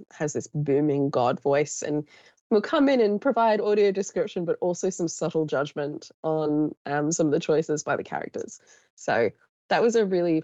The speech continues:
fun thing to do, but that was a, yeah, that was the last time I played myself. And I'm, I'm hoping it will be the last, because I'm very ready to take on more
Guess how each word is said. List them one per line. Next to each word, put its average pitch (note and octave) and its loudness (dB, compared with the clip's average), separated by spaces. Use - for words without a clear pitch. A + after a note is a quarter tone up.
fun D#3 -2
thing D#3 -2
to D#3+ -6
do, G3+ 0
but - 0
that - 0
was E3+ 0
a, D#3 0
yeah, F#3 2
that G3+ -2
was G#3 -2
the G#3 -2
last F3+ -4
time G3+ -2
I E3 -2
played F3+ -2
myself. F3+ -4
And F3 0
I'm, F3 0
I'm C4+ 0
hoping G4+ 2
it C#4 2
will C#4 2
be B3 2
the G#3 0
last, - -2
because - -2
I'm A3 2
very A#3 2
ready G3 0
to G3 -6
take E3+ -4
on D3+ -2
more D3+ 0